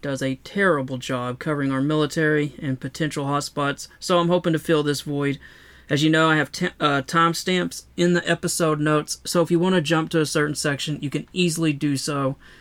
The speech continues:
And as always, we'll end with plenty of motivation and wisdom.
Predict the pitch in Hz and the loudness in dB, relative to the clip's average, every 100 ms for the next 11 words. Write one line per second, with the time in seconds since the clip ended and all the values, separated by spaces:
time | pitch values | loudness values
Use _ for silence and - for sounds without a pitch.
0 | - - 131 127 123 - 135 131 - 156 | -20 -4 0 2 2 0 -2 0 0 2
1 | 170 185 190 156 160 165 147 147 143 - | 4 2 0 -2 -2 -2 0 0 -2 -6
2 | - - 143 135 - - 160 170 165 - | -14 -6 -4 -6 -8 -4 -2 -2 -4 -4
3 | 143 139 139 139 143 135 - 139 131 131 | -4 -2 0 0 0 -2 -2 -4 -2 0
4 | 127 135 123 131 120 | 0 -2 -4 -6 -10